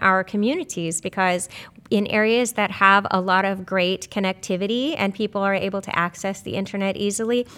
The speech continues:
their response rate numbers are much higher. Our rural communities, where many people may not have as reliable access to the internet, we're seeing lower response rate numbers. But overall,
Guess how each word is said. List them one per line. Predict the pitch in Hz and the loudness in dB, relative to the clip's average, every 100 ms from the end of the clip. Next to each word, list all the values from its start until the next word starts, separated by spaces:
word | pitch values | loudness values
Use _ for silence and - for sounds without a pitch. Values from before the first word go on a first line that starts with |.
| - | -14
their | - 220 277 | -4 0 0
response | 320 - 202 220 - | 0 -2 -2 -2 -2
rate | 180 - | -4 -2
numbers | 180 180 180 - | -2 -2 -4 -2
are | 190 | -2
much | 196 190 | -2 -4
higher. | - 190 190 165 - - - - - - | -2 2 2 0 -4 -10 -14 -18 -14 -4
Our | 208 196 | -2 0
rural | 202 311 427 | 4 4 4
communities, | 240 202 185 170 170 170 208 | 0 0 0 0 -2 -4 -2
where | 190 185 | 0 0
many | 190 190 | 0 -2
people | 196 190 185 | -4 -4 -2
may | 190 185 | 0 0
not | 180 175 | -2 -2
have | - 277 254 196 | 4 4 4 0
as | 208 185 185 196 | 0 0 -2 -4
reliable | 190 180 185 196 196 - - - | -2 0 -2 -2 -2 -4 -8 -4
access | 170 190 - 202 214 | -4 -4 -8 -8 -8
to | - 233 | -6 -6
the | 214 | -4
internet, | 208 214 214 214 208 - - | -2 -2 -2 -4 -4 -10 -8
we're | 202 | -6
seeing | - 202 180 175 | -4 -2 -2 -2
lower | 190 190 170 | 0 0 -2
response | 175 - 170 175 - | -6 -6 -6 -6 -6
rate | 175 165 | -6 -6
numbers. | 175 175 160 - - - - - | -4 -6 -6 -8 -10 -14 -12 -2
But | 202 - | -2 2
overall, | 240 277 208 202 196 165 170 180 | 2 2 2 4 4 2 0 -6